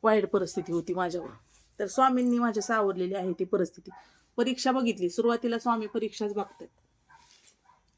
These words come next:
तर मला अक्कलकोटला पण जाणार आहे मी. स्वामींनी बोलावल्याशिवाय, स्वामींनी आदेश दिल्याशिवाय कोणीच जाऊ शकत नाही, मी पण जाऊ शकत नाही.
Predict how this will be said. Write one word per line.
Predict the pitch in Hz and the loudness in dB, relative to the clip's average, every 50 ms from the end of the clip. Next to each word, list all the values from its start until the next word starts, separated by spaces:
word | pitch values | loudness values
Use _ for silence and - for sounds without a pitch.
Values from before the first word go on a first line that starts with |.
| _ _ _ _ _ - - _ _ _ - - - _ _ _ _ _ _ _ _ _ _ _ _ _ _ _ _ - - _ - - _ _ - - _ _ _ _ _ _ _ _ _ _ _ _ - - _ _ _ _ _ - | _ _ _ _ _ -20 -20 _ _ _ -20 -20 -20 _ _ _ _ _ _ _ _ _ _ _ _ _ _ _ _ -20 -20 _ -16 -18 _ _ -20 -20 _ _ _ _ _ _ _ _ _ _ _ _ -20 -20 _ _ _ _ _ -8
तर | 185 | -6
मला | 185 208 208 202 208 | 0 4 6 6 6
अक्कलकोटला | 220 - - 214 208 196 220 208 202 208 202 | 4 2 -2 -4 -2 2 0 0 2 4 2
पण | 196 - 208 208 208 | 2 2 -2 -6 0
जाणार | 202 208 208 196 190 185 180 | 2 2 2 2 2 0 0
आहे | 185 196 190 175 | -2 -2 -2 -4
मी. | 175 175 185 - _ _ _ - - - _ _ _ | -2 -2 -4 -6 _ _ _ -20 -20 -20 _ _ _
स्वामींनी | - - 226 220 214 208 202 196 202 | -2 2 2 2 2 0 -6 -6 -4
बोलावल्याशिवाय, | 196 208 208 202 190 180 180 175 175 - 202 190 180 190 196 | -2 0 2 4 4 6 6 4 4 2 -2 0 0 0 -2
स्वामींनी | 190 - 214 190 185 185 180 180 180 | -4 -2 -2 0 0 0 -2 0 -2
आदेश | 175 170 170 170 180 175 180 - - | -2 -2 -2 -2 0 -2 -2 -2 -2
दिल्याशिवाय | - 180 175 175 - 180 175 175 | -2 -2 -2 -2 -4 -4 -4 -4
कोणीच | 175 - 202 196 190 185 170 | -6 -8 -8 -8 -6 -6 -2
जाऊ | 190 165 156 | -2 0 -2
शकत | 151 - 160 - 151 147 - | -2 -4 -6 -6 -6 -8 -8
नाही, | 156 151 170 | -8 -8 -6
मी | 190 202 | -8 -8
पण | - - 208 196 | -6 -8 -6 -2
जाऊ | 175 165 156 | -2 -2 -2
शकत | 156 - 156 - 156 - | -2 -6 -10 -12 -12 -12
नाही. | 160 160 175 | -12 -16 -16